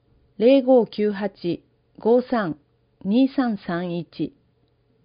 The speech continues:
十、危険木の伐採費用の一部を補助します。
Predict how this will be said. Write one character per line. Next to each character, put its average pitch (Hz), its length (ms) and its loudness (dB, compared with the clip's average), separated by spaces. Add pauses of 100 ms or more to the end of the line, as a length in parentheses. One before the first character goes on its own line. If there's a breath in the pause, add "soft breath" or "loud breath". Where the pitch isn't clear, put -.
(2500)
十、 220 340 0 (1160)
危 - 200 -14
険 294 260 4
木 214 280 -4
の 175 220 -4
伐 190 200 -2 (140)
採 269 240 0
費 277 140 0
用 262 180 4
の 190 160 -2
一 185 240 -6
部 226 220 2
を 175 80 0
補 202 140 -4
助 196 180 -2
し - 160 -10
ま 165 200 -6
す。 - 60 -20